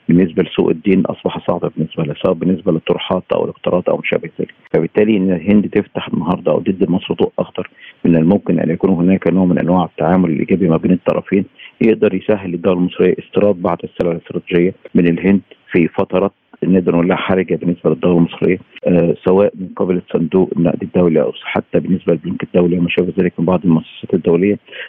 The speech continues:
فأعتقد ده، يعني، ده هيبقى شيء إيجابي بالفعل الفترة القادمة للدولة المصرية، ومن هنا ممكن نقول دي البداية إن مصر ممكن تبقى مركز إقليمي بالفعل لبعض الصناعات وبعض ال-، آه، نقدر نقول المخازن بالنسبة للهند لكي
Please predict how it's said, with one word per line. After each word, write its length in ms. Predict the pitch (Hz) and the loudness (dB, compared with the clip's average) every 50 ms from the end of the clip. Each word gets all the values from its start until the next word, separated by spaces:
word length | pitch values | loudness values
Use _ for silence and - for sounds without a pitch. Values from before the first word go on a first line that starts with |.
| - _ - | -10 _ -6
فأعتقد 440 | 87 - - 117 - 120 107 98 | -4 -2 -2 -2 -2 -4 -6 -2
ده، 160 | 92 101 95 - | 0 2 2 2
يعني، 280 | - 98 95 92 87 85 | 0 -2 -2 0 -2 0
ده 200 | 87 107 107 104 | 0 0 0 0
هيبقى 200 | 104 - - - | 0 -2 -2 -2
شيء 200 | - 113 - - | 0 -2 0 0
إيجابي 340 | 98 - - 101 95 87 | 0 0 2 0 0 0
بالفعل 380 | 82 - 87 85 - - - 90 | -2 -4 -6 -8 -4 -2 -2 -2
الفترة 460 | 85 - - - 90 - - 90 85 - - - - _ _ - | -2 -2 -6 -8 -6 -2 -2 -2 -2 -2 -6 -16 -20 _ _ -6
القادمة 400 | 92 - - - 80 101 92 87 | -4 -2 -2 -2 0 0 0 0
للدولة 260 | 85 78 - 90 85 | 0 0 0 0 0
المصرية، 340 | 78 76 - - 69 71 80 | 0 -2 -2 0 0 2 2
ومن 260 | 80 90 90 85 104 | 2 2 2 2 2
هنا 120 | 104 104 | 2 2
ممكن 360 | 98 98 101 - - - - | 2 2 0 0 -2 -2 0
نقول 260 | 80 82 95 98 98 98 - - - _ _ - | 2 2 2 2 2 -2 -8 -18 -20 _ _ -2
دي 120 | 107 104 | 0 0
البداية 540 | 101 90 98 95 82 95 92 92 92 92 - | 0 0 -2 0 2 2 2 4 4 4 2
إن 120 | - 92 | 2 0
مصر 260 | 85 92 92 - - | 0 -2 -2 -2 0
ممكن 380 | 90 92 101 95 - - - - | 2 2 2 2 2 0 -2 0
تبقى 280 | - 98 - - 80 82 | 0 -2 0 0 -2 -2
مركز 320 | 95 104 - - - 87 - - | -2 -2 -2 -4 -4 -6 -4 -6
إقليمي 440 | 85 - - - 98 98 92 90 85 | -6 -6 -2 0 2 2 4 2 2
بالفعل 400 | - 90 80 - - 95 90 85 | 0 -2 -4 -2 -2 0 0 2
لبعض 340 | 78 82 85 95 95 95 - - - | 2 2 2 2 0 0 -2 -6 -12
الصناعات 460 | - - 90 90 82 85 92 90 - 85 | -10 -6 -4 -2 -2 -2 -2 -2 -2 0
وبعض 240 | 78 90 95 92 82 - | 0 2 0 0 0 -2
ال-، 120 | 76 - - - - - _ - - | -4 -6 -8 -12 -16 -16 _ -4 -2
آه، 180 | - - - 76 | 0 0 2 2
نقدر 240 | 92 90 87 85 85 | 2 2 2 2 2
نقول 140 | 85 87 95 | 2 2 4
المخازن 540 | 101 87 85 - - - 101 101 78 85 87 | 4 2 2 0 0 0 0 0 0 -4 -6
بالنسبة 540 | 87 80 73 78 98 95 85 _ - 92 - - _ _ _ _ | -8 -10 -8 -8 -10 -10 -6 _ -4 -4 -4 -6 _ _ _ _
للهند 680 | 82 80 85 87 - - 87 87 - - 101 104 98 - - | 0 2 2 2 2 0 -2 -2 -2 2 2 2 2 0 -2
لكي 520 | - - - - - - 95 98 101 95 | -6 -8 -8 -6 -2 0 0 0 0 -2